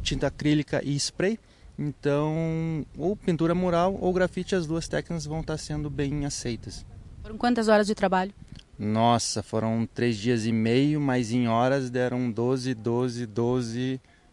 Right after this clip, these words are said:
Speaker 1: é, quarenta e um pouquinho.
Speaker 2: Uma equipe que é constituída por você e mais quantas pessoas?
Speaker 1: Então, eu tenho, ne-, ne-, ne-, nesse trabalho eu trouxe mais du-, duas pessoas que me auxiliam, né? Então, hoje,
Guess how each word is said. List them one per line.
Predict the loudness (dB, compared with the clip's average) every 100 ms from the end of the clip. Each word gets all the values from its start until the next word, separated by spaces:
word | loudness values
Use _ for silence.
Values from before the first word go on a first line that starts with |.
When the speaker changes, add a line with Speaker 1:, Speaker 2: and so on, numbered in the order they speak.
| _ -6
Speaker 1:
é, | 2 4 4 2 -2 -8 -4
quarenta | 2 4 4 2 -2
e |
um |
pouquinho. | -2 -4 -2 -2 -2 -4 -10 -20 -20 -20 -10
Speaker 2:
Uma | -6
equipe | -2 -2 0 0 0 -4 -20 -20 -16 -16 -6
que | 2 6
é | 8 6 4
constituída | 0 0 0 0 0 0
por | 0 0
você | 2 2 4 4
e |
mais | 2 0
quantas | -2 -4 -4
pessoas? | -6 -6 -8 -14 -8 0
Speaker 1:
Então, | 4 6
eu | 6
tenho, | 4 6 6
ne-, | 8 8 6 4
ne-, | 4 4 4
ne-, | 2 4
nesse | 2 0 0
trabalho | 0 2 4 4
eu | 2
trouxe | 0 -2 0
mais | 0 0
du-, | 0 0 -2
duas | -2 -2 -2
pessoas | -6 -4 -4
que | -6
me | -6 -2 -2
auxiliam, | -2 -2 -4 -2 -2 -2
né? | -4 -4
Então, | -4 -2 -2 0
hoje, | -2 -4